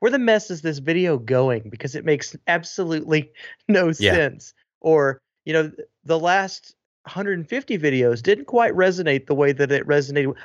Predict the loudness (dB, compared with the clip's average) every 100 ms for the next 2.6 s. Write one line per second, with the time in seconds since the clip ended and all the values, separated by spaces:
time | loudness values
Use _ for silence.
0 | -2 0 0 -2 -4 -8 -6 -8 -10 -12
1 | -12 -12 -10 -8 -6 -8 -8 -10 _ -12
2 | -12 -6 -6 -6 -14